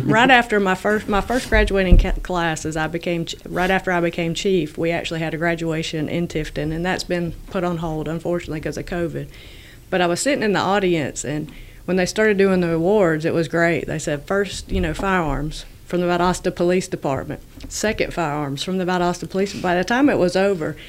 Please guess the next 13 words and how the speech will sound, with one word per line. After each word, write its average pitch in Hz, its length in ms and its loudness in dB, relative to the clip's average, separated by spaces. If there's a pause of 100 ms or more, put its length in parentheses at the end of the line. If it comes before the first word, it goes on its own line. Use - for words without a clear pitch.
(200)
it 175 120 0
was 180 200 0 (140)
again 180 600 0
from 165 180 -2
the 156 80 -2
Valdosta 170 500 0
Police 180 280 2
Department. 156 500 -4 (520)
And 185 160 2
I 220 80 4
know 220 220 2
I'm 208 160 2
five-foot-four, 190 880 0